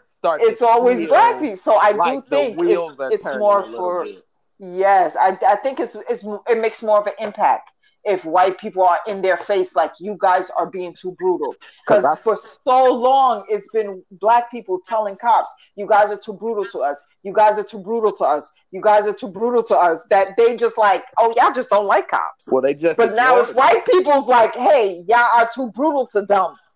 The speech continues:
Speaker 1: So
Speaker 2: then
Speaker 1: where,
Speaker 2: they
Speaker 1: like,
Speaker 2: can't be like, "Y'all don't like cops." They know that white people
Speaker 1: so
Speaker 2: like
Speaker 1: where
Speaker 2: cops.
Speaker 1: it's on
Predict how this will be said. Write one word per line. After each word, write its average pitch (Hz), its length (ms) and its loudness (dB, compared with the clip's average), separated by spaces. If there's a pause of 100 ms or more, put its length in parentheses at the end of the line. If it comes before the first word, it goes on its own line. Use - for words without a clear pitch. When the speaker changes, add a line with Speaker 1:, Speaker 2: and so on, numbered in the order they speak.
(260)
Speaker 1:
So 160 140 -6
Speaker 2:
then 269 260 6
Speaker 1:
where, 254 60 -4
Speaker 2:
they 226 120 2
Speaker 1:
like, 214 160 -2
Speaker 2:
can't 240 180 -4
be 220 140 -6
like, 214 300 2
"Y'all 190 200 4
don't 190 200 2
like 180 280 0
cops." 185 440 0
They 196 140 2
know 262 340 2
that 190 160 4
white 170 220 0
people 156 200 -6
Speaker 1:
so 143 40 -4
Speaker 2:
like 156 140 0
Speaker 1:
where 151 180 -4
Speaker 2:
cops. 156 120 -8
Speaker 1:
it's - 160 -18
on 147 220 -8